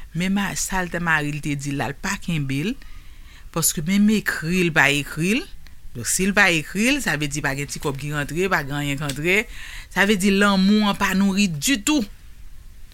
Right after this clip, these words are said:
Jiska sk yon jou, mesye a li menm li yon jan afole, li di fò l vin konnen, èske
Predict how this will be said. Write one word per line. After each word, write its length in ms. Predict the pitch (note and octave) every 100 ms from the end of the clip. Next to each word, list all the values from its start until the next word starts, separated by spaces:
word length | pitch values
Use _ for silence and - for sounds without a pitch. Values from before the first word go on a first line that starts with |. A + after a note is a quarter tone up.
| - - - -
Jiska 640 | - A2+ E3+ G3 - F#3+ F#3
sk 180 | - E3+
yon 220 | D#3+ D#3+
jou, 260 | C#3 D#3+ A#3
mesye 380 | E3+ D3 - D3+
a 60 | D3
li 160 | D3+
menm 300 | D3+ F3 F3+ D3+
li 100 | D3+
yon 260 | D3+ D3
jan 240 | B2+ C3+ B2 - - - - - -
afole, 640 | - A#3+ - - D#3+ D#3 G3+ - - - - - - -
li 140 | E3
di 120 | D3+
fò 300 | B3 - F3+
l 80 | D#3+
vin 220 | C#3 D3+ C3+
konnen, 300 | D#3+ E3 D3
èske 520 | E3 - - - G#3